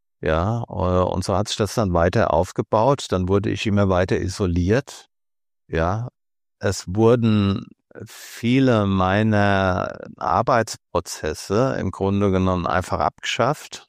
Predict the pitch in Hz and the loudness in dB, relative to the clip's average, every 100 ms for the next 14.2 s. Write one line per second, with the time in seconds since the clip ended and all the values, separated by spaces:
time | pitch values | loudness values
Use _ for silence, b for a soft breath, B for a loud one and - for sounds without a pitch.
0 | - - 80 107 - _ 90 82 85 - | -8 -2 -2 -2 -8 _ -4 0 -2 -2
1 | - 98 95 85 80 87 - 104 92 87 | -4 -2 0 2 2 2 0 0 0 0
2 | - 101 101 - 90 92 104 - - - | 0 0 0 -2 0 0 0 -6 -4 2
3 | 95 95 - - 95 95 92 - - 85 | 2 2 -4 -14 -12 -8 -8 -8 -8 -6
4 | - 92 95 - 87 110 104 95 - - | -6 -4 -4 -2 0 4 2 2 0 -2
5 | 87 90 87 80 - 87 98 101 92 87 | -2 -2 0 0 0 2 4 4 2 -2
6 | - 85 - 101 98 87 87 87 95 - | -6 -6 -4 0 2 2 2 0 -4 -2
7 | 87 85 87 - - - 87 - 87 85 | 0 2 2 -2 -8 -6 -6 -2 -2 0
8 | 92 92 78 87 120 - _ _ _ _ | -4 -2 0 2 0 -6 _ _ _ _
9 | - - - 95 - 95 90 85 - 90 | -12 -8 -4 -6 -2 -2 -2 -4 -4 -4
10 | 87 87 - 85 92 95 98 92 98 92 | -2 -4 -2 0 0 0 0 0 2 4
11 | 90 87 87 90 87 87 87 90 - - | 2 0 -2 -4 -6 -6 -4 -4 -6 -2
12 | 87 90 92 92 90 90 - - _ - | 2 6 6 6 4 2 -2 -8 _ -2
13 | 101 - - 87 92 98 - - 90 90 | -2 0 -2 2 2 2 -4 -6 -2 -2
14 | 85 85 | -2 -4